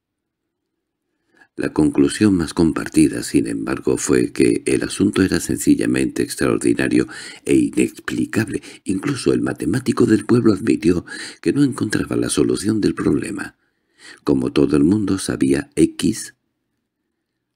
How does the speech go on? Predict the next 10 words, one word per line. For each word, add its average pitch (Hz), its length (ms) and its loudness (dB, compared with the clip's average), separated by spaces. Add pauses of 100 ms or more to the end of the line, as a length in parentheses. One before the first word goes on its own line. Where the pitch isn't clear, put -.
(120)
representaba 95 720 0
una 60 180 -2
cantidad - 480 0
desconocida, 62 800 0
una 57 160 0
incógnita, 64 720 -2
pero 62 320 2
en 57 160 -4
este 60 280 0
caso, - 460 -6